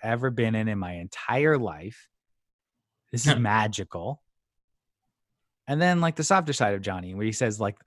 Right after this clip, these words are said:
Speaker 1: "My biggest regret is not being friends with Wes earlier," and he loves him, and he had the joke, "We're more than friends, slightly less than lovers."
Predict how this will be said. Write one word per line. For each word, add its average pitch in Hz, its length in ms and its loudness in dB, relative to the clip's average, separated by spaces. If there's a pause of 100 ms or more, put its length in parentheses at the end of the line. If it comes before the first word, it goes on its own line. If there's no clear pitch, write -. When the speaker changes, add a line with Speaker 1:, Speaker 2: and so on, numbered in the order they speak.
(580)
Speaker 1:
"My 123 240 0
biggest 139 360 2
regret 123 340 4
is 107 120 0
not 110 160 2
being 113 140 -2
friends 107 320 -2
with 95 240 -6
Wes 101 340 0
earlier," 135 640 4
and 117 120 2
he 95 80 -6
loves 127 320 4
him, 127 400 2
and 98 100 -6 (360)
he 113 100 -2
had 101 80 -2
the 98 60 -4
joke, 107 300 -2
"We're 104 120 -2
more 123 240 2
than 113 140 0
friends, 110 280 0
slightly 104 300 -4
less 98 220 -6
than 101 120 -8
lovers." 135 420 2